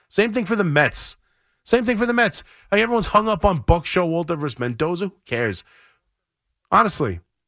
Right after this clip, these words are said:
Like, we'll see what Mendo-, Mendoza does and see what the team does. Buck didn't get, Buck did not make it so that he had to be retained. And when you bring in a new president who runs things, he wants his own guy, and rightfully so. And if Buck had been coming off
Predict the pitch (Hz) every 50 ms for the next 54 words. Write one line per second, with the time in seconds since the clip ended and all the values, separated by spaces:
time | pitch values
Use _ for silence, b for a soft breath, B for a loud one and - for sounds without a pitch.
0 | _ _ _ _ _ _ _ _ _ _ _ _ _ _ - 175 175 175 - 202
1 | 196 190 - 233 233 226 220 220 220 220 208 220 220 226 214 202 208 208 190 214
2 | 208 190 208 180 220 214 196 185 160 202 208 196 175 170 - - 208 208 196 220
3 | 214 170 - B B B B _ - - 208 220 - _ - 233 202 214 196 156
4 | 135 196 214 - - B B B B B - - 202 226 - _ - 214 208 180
5 | 185 185 185 180 170 151 151 151 151 156 175 190 151 - 143 120 101 - - 151
6 | 131 127 127 127 117 - - 127 139 151 143 - - 131 135 143 151 160 151 -
7 | - 240 262 214 - - - b b b b b b 160 165 160 156 160 160 147
8 | 131 170 170 165 156 143 131 127 135 185 208 - - 185 185 160 143 165 180 170
9 | - - 147 123 110 117 117 135 170 190 165 - - 113 104 107 120 - B B
10 | B B B 277 277 294 285 277 - 294 247 254 285 285 269 220 254 262 285 277
11 | 247 143 95 - _ _ _ - - 196 202 208 220 247 247 180 - 254 240 233
12 | 190 - - 240 247 190 110 - b b b b b b - 151 156 139 117 104
13 | - 208 214 - - 208 165 185 180 165 - - 190 196 196 185 170 165 185 226
14 | 208 - -